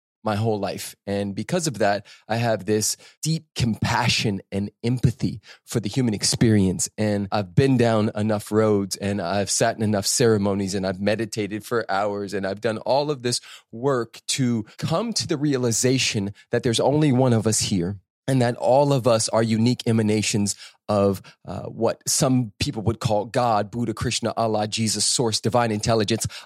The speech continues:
I don't care what you call it. I'm clear that that thing is animating the planet. I-, it's, it's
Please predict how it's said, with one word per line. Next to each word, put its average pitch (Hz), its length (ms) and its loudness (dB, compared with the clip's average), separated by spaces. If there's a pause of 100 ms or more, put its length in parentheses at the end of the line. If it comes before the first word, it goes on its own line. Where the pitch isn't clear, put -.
I 139 80 0
don't 156 200 2
care 135 200 2
what 117 200 0
you 107 80 -4
call 139 400 2
it. - 160 -4 (260)
I'm 143 300 0
clear 135 640 -2
that 117 260 -4
that 135 400 -2
thing 127 360 0
is 123 280 -2
animating 131 540 0
the 98 80 -6
planet. 120 440 0 (320)
I-, 123 220 0
it's, 120 260 0
it's 123 220 0